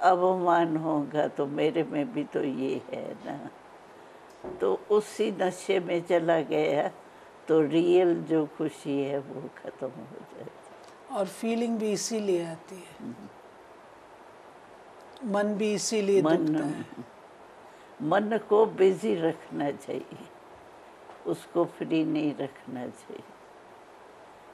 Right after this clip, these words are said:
Speaker 1: और मन मना भाव, इसी के लिए ही बाबा ने मन मना भाव कहा है।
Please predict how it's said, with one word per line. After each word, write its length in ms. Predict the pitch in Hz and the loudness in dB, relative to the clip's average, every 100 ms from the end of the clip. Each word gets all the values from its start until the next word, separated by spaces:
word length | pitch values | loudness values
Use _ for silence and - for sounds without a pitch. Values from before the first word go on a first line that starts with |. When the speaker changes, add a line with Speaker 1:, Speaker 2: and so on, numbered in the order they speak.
| - - | -18 -6
Speaker 1:
और 80 | 156 | -2
मन 260 | 139 147 170 | 0 0 2
मना 500 | 165 165 156 156 160 | 2 2 2 2 0
भाव, 400 | 156 156 156 147 | 0 -4 -2 0
इसी 500 | 156 139 - 160 143 - | -2 -6 -8 -8 -8 -4
के 100 | 151 | -4
लिए 360 | 139 143 139 | -2 -4 -2
ही 100 | 147 | -2
बाबा 420 | 139 131 131 123 127 | -2 -2 -2 -4 -6
ने 320 | 123 143 147 - - - - - | -6 -8 -10 -12 -20 -20 -20 -12
मन 200 | 139 160 156 | -2 0 2
मना 480 | 151 156 147 147 | 2 0 0 0
भाव 500 | - 143 147 127 131 | -2 -6 -8 -6 -4
कहा 360 | - - - - | -6 -8 -8 -8
है। 440 | 165 156 - - | -8 -12 -16 -18